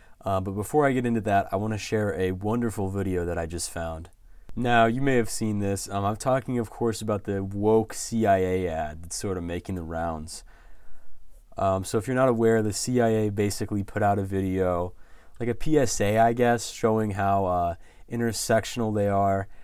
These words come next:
how in touch they are with, you know, the modern sensibilities.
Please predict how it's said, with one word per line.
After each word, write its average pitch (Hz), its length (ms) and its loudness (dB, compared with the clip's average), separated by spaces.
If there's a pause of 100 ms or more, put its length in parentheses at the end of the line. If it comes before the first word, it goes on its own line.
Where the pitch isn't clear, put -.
(180)
how 110 360 4
in 117 220 -2
touch - 420 0
they 107 140 0
are 98 320 2
with, 92 240 -4
you 101 100 -4
know, 92 340 -2 (400)
the 113 100 0
modern 104 720 2 (160)
sensibilities. 98 1200 -2